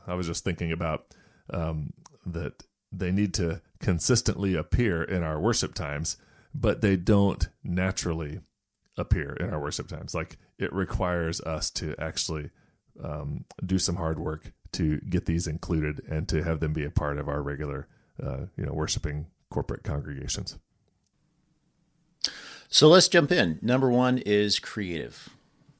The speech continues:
Speaker 1: Yep. So creative is one of those, um, like, like each of these probably, it's one of those that people think either you have it or you don't. But true creativity, creativity requires work. And so here's just a couple of ways that that happens.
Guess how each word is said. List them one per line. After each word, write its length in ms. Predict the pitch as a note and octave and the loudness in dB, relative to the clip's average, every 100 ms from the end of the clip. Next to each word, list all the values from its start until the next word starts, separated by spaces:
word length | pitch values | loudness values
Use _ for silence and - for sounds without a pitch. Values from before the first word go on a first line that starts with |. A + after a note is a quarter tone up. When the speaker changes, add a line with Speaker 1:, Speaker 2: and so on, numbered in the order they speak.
| _ _ _ - - _ | _ _ _ -16 -16 _
Speaker 1:
Yep. 220 | G#2 G2+ - | 0 0 0
So 180 | - F#2+ | -4 -2
creative 500 | - - A2+ A2 G2 | -2 -2 0 2 2
is 140 | F#2 | 2
one 140 | F#2 G2+ | 4 4
of 60 | |
those, 300 | F#2+ F#2 F2 - _ _ _ - | 6 6 4 -2 _ _ _ -6
um, 260 | F2 E2 - - | -4 -4 -6 -8
like, 220 | F#2 G2+ | -4 -2
like 220 | A2 A#2+ | 2 4
each 160 | G#2+ F2+ | 4 2
of 40 | F2 | 2
these 120 | E2 | 0
probably, 280 | F2 E2 G2 | 0 2 0
it's 140 | E2+ | 0
one 100 | G2 | 0
of 60 | F2+ | 4
those 200 | F#2 F2 | 4 2
that 160 | E2 | -2
people 260 | - G2+ F2 | -2 -2 -2
think 360 | - F#2 F2 - _ | -2 -2 -2 -10 _
either 240 | G#2 F#2 F2 | -2 0 0
you 180 | E2 | -2
have 260 | E2 F#2+ F2 | 0 0 0
it 160 | E2+ - - | 0 -4 -2
or 120 | F2 | 0
you 140 | E2 | 0
don't. 300 | D#2+ F#2 - - - - _ | 2 0 0 -6 -10 -20 _
But 360 | - G2 E2 - - | 0 2 2 -4 -6
true 300 | - B2 C#3 | -2 2 2
creativity, 640 | C3 G#2 F#2 F2+ E2 E2 - - | 2 0 2 2 0 -2 -8 -10
creativity 640 | - A2 F#2+ A2 E2+ D#2+ E2 - | 2 4 6 4 4 0 -4 -6
requires 760 | F2+ F2 - F#2+ F2+ E2 D#2+ - - | -4 -2 0 0 0 0 -2 -4 -6
work. 340 | F2 C#2+ - - - - _ - | -4 -4 -10 -18 -20 -20 _ 0
And 140 | E2+ | 4
so 120 | - | 6
here's 200 | G2 C3+ | 6 6
just 160 | G#2 - | 4 2
a 40 | |
couple 240 | - F#2+ E2+ | 2 2 2
of 60 | |
ways 260 | E2+ F2 D#2+ | 0 -2 -4
that 140 | E2 | -6
that 160 | F2 D#2 | -6 -6
happens. 460 | E2+ D#2+ D#2 D#2+ | -8 -10 -10 -12